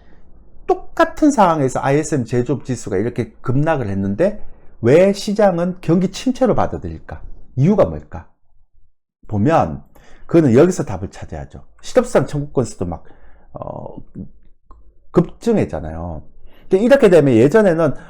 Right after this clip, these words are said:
어, 이제 금리 인하를 하겠다라고 생각하면서 시장이 올라갔어야 되는데 떨어진 이유는 뭐냐면 이것 때문에 떨어지는 거예요.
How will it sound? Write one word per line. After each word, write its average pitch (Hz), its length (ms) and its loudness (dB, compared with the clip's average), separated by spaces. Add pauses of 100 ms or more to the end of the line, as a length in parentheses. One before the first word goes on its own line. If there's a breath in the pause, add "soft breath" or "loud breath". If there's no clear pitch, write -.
어, 202 120 6
이제 190 160 4
금리 220 480 4
인하를 226 320 2
하겠다라고 175 560 0
생각하면서 143 580 -2
시장이 180 440 -2
올라갔어야 131 680 0
되는데 90 540 -6 (320 soft breath)
떨어진 208 400 6
이유는 101 360 -2
뭐냐면 82 680 -6 (340)
이것 123 240 2
때문에 240 300 2
떨어지는 80 400 -8
거예요. 73 180 -12